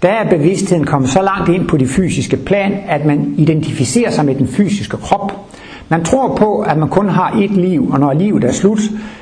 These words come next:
eller når, når, når organismen går under, så er det slut med livet, så er det slut med bevidstheden, så er det ikke, ikke mere. Og man tror heller ikke på nogen Gud. Altså, længere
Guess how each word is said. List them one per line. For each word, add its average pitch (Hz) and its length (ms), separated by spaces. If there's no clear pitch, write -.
eller 131 220
når, 131 260
når, 123 200
når 131 140
organismen 147 580
går 139 80
under, 160 220
så - 120
er 147 40
det 143 100
slut 202 220
med 151 140
livet, 160 320
så - 100
er 151 40
det 135 100
slut 196 220
med 127 80
bevidstheden, 139 500
så 135 120
er 123 120
det 151 60
ikke, 160 220
ikke 160 280
mere. 131 360
Og 139 100
man 135 180
tror 185 280
heller 147 220
ikke 151 140
på 139 140
nogen 131 280
Gud. 135 240
Altså, 117 320
længere 160 680